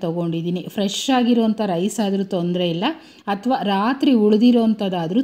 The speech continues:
ತೊಂದರೆ ಇಲ್ಲ. ನಂತರ ಉಗುರು ಬೆಚ್ಚಗಿರೋಂಥ ಈ ಹಾಲನ್ನ ರೈಸ್ ಮೇಲೆ ಹಾಕ್ಕೊಳ್ತಾ ಇದ್ದೀನಿ. ನಂತರ ಎರಡು ಸ್ಪೂನಷ್ಟು ಮೊಸರನ್ನ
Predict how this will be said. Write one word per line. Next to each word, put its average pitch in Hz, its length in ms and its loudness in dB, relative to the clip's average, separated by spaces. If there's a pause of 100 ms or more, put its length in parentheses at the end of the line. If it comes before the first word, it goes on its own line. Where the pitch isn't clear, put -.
(100)
ತೊಂದರೆ 165 400 -2
ಇಲ್ಲ. 170 100 -4 (460)
ನಂತರ 294 240 2 (280)
ಉಗುರು 254 280 0 (100)
ಬೆಚ್ಚಗಿರೋಂಥ 220 720 0 (240)
ಈ 240 40 4 (140)
ಹಾಲನ್ನ 190 500 -2 (380)
ರೈಸ್ 302 260 0 (100)
ಮೇಲೆ 202 160 -2 (120)
ಹಾಕ್ಕೊಳ್ತಾ 175 540 -4 (100)
ಇದ್ದೀನಿ. 160 320 -2 (1400)
ನಂತರ 320 300 0 (360)
ಎರಡು 233 260 4
ಸ್ಪೂನಷ್ಟು 311 680 0 (240)
ಮೊಸರನ್ನ 269 460 6